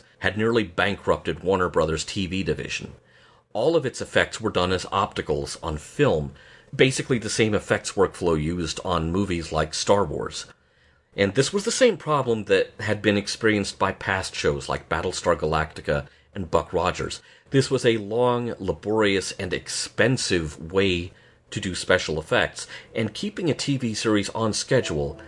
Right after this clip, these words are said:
is incompatible with at least two of those things. In nineteen eighty-five, when C B S relaunched The Twilight Zone,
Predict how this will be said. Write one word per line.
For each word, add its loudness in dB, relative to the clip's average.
is 2
incompatible 0
with 0
at 0
least 0
two 2
of 0
those -2
things. -2
In 0
nineteen 0
eighty-five, 2
when -2
C 0
B 2
S 4
relaunched 0
The -2
Twilight 0
Zone, -4